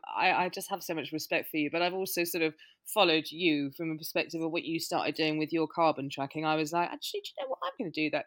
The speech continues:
too." And I managed to reduce this year too massively. So I was really pleased with myself. But what, what was it that made you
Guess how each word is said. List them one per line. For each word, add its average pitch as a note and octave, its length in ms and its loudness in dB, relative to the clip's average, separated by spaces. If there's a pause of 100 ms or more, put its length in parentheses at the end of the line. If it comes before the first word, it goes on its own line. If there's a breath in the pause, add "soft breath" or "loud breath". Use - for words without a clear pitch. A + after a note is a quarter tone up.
(100)
too." A#2+ 180 -2 (360 loud breath)
And F3 100 6
I F#3+ 120 8
managed E3+ 320 2
to E3 80 0
reduce D#3 380 0
this D#3 220 -2
year D#3 140 4
too D3+ 260 0
massively. D3 520 -2
So C#3+ 100 0
I - 20 4
was D3 120 -2
really D#3 260 0
pleased D3+ 300 2
with C3 100 -8
myself. C3 480 -6
But D#3 140 0 (420 loud breath)
what, C4 220 2 (200)
what C4+ 220 2
was A#3 260 4
it C#3+ 160 -2 (120)
that F3 180 4 (600)
made F#3 420 2
you D3+ 280 4